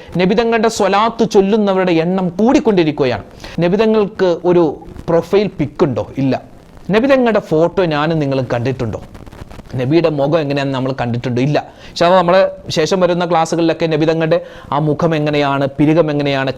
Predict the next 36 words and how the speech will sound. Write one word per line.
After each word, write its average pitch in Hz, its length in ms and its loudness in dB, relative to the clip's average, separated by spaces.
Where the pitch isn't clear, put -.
കണ്ണെങ്ങനെയാണ്, 143 580 -2
സംസാരം 151 540 -2
എ-, 135 40 -6
എല്ലാം 170 220 2
നമുക്ക് 180 140 2
പറയാം. 165 220 2
അപ്പോ 233 240 2
ഞാൻ 190 140 -4
പറഞ്ഞു 226 200 2
വന്നത്, 165 340 2
ഒരു 269 140 2
പ്രൊഫൈൽ 185 300 2
പിക് 139 260 -4
ഇല്ല, 107 180 -2
ഒരു 302 300 2
Instagram 196 640 0
അക്കൗണ്ട് 165 380 0
ഇല്ല. 104 180 -4
നബി 190 140 2
തങ്ങൾക്ക് 202 260 0
സ്വന്തമായ 180 380 0
ഒരു 170 80 0
Instagram 165 440 0
അക്കൗണ്ട് 143 300 -2
ഉണ്ടോ? 95 220 -6
ഒരു 202 80 6
Facebook 180 560 0
അക്കൗണ്ട് 139 320 0
ഉണ്ടോ? 101 220 -6
അല്ല, 175 60 2
WhatsApp 175 540 2
ഗ്രൂപ്പ് 151 300 2
ഉണ്ടോ? 107 260 -2
അല്ലേ? 196 220 -4
ഒന്നുമില്ല. 190 560 0
പക്ഷേ 196 300 0